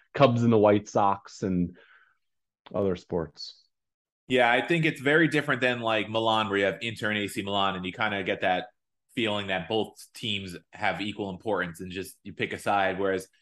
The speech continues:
Speaker 2: in Rome, it does feel like Roma is the first team. I don't know if that's because I'm a Roma fan, but it, it, I get that impression. It's kinda like Rangers, Islanders, where uh, in that rivalry, we're on the other side where we're the smaller team and we're, like,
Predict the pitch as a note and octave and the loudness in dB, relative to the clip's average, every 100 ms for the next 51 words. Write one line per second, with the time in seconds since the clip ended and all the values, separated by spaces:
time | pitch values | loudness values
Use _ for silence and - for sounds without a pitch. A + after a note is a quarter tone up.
0 | _ _ A#2+ A2+ B2+ B2 A#2+ A#2+ B2 G#2+ | _ _ -6 0 2 2 0 2 2 2
1 | F#2+ A2 A2 G#2 G2+ G#2 - G#2 G2+ - | 0 0 0 -4 -4 -6 -4 -4 -4 -8
2 | A2 A2 G2 G2+ G2+ F#2+ F#2+ F#2+ F#2+ F#2 | -6 -2 -2 -2 -4 -6 -6 -8 -8 -4
3 | G2 F#2 E2 G2 G2+ F#2+ F2+ F2 - E2 | -4 -6 -6 -4 -4 -4 -4 -6 -8 -10
4 | - _ G2+ G2+ G2 F#2+ F#2 F2+ G2 F#2+ | -10 _ -2 -2 0 -2 -2 -2 -2 -2
5 | A2 G#2 E2+ _ - A#2 G#2+ G2+ F#2+ F#2+ | -8 -10 -18 _ -6 -2 0 0 0 -2
6 | G2+ F#2 F#2 F2 - G2+ F#2 F2 E2 E2+ | -4 -2 -4 -4 -4 -4 -2 -4 -8 -8
7 | E2+ F#2 E2+ - _ _ _ _ - F#2 | -6 -4 -4 -8 _ _ _ _ -8 -6
8 | E2 G2 F#2+ G2+ G2+ G#2 G2 F#2 F#2 F#2 | -6 -8 -8 0 0 2 0 0 -2 -2
9 | F2+ G2 F#2+ F#2 G#2 F#2 - E2+ E2 F#2 | -2 0 2 2 0 0 -2 -4 -2 -2
10 | F#2+ F#2 - G#2+ G2+ F2+ F2 F#2+ E2+ F2 | -2 -4 -8 -4 -2 -2 -4 -8 -8 -4
11 | F#2 F2+ E2+ E2 | -2 -2 -4 -6